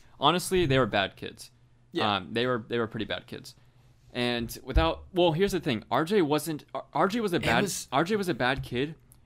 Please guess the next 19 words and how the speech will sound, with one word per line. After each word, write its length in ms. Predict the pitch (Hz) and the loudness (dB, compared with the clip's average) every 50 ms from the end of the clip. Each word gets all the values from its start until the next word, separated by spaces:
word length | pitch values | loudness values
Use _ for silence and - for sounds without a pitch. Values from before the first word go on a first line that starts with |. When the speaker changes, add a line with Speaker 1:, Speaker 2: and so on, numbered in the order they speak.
| _ - | _ -4
Speaker 1:
when 140 | 139 131 127 | -2 -2 0
he 160 | 127 131 120 | 0 0 -2
wasn't 420 | 110 104 113 120 120 - 147 - | 0 0 0 0 0 -2 -4 -6
around 360 | - 123 104 110 104 104 104 - | -6 -6 -4 -4 -4 -4 -6 -6
us, 320 | - 95 117 156 - - - | -4 -4 -4 -4 -6 -8 -6
Speaker 2:
Mm-hmm. 300 | 127 123 117 117 113 113 113 - - | -4 -4 -4 -4 -4 -6 -6 -4 -2
Speaker 1:
but 100 | 127 120 | -2 -2
when 160 | 117 120 120 | 0 -2 -2
he 120 | 120 131 | -2 -2
was 140 | 127 123 117 | -4 -4 -4
around 320 | 117 104 113 120 135 135 | -2 -2 -2 -2 -2 -2
me 140 | 123 120 123 | -2 -2 -2
and 120 | 120 117 104 | -2 -2 -2
you, 200 | 98 107 120 127 | -2 -2 -4 -4
he 160 | 120 117 123 | -6 -6 -6
was 160 | 117 107 104 | -6 -4 -6
a 60 | 104 | -6
good 240 | 95 - 101 - - | -6 -8 -8 -10 -10
kid. 180 | - - 87 | -12 -16 -16